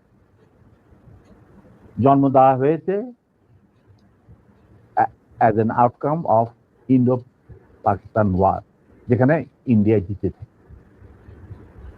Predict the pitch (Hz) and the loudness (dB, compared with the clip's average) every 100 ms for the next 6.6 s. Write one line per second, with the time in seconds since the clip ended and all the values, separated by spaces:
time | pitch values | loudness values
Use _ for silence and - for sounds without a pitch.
0 | - - - - - - - - 131 143 | -20 -20 -20 -20 -20 -20 -20 -4 0 2
1 | 135 120 104 113 120 110 110 95 127 87 | 2 2 0 0 0 0 -2 -6 -4 -4
2 | - _ _ _ - - _ - - - | -6 _ _ _ -20 -20 _ -20 -20 -20
3 | - - - - 151 135 165 151 - _ | -20 -20 -8 2 2 4 2 2 -4 _
4 | _ _ _ _ _ _ _ _ _ _ | _ _ _ _ _ _ _ _ _ _
5 | _ _ - - 135 160 170 180 185 185 | _ _ -14 0 2 4 2 0 -2 -4
6 | 180 160 151 135 135 92 | 0 2 4 2 -2 -6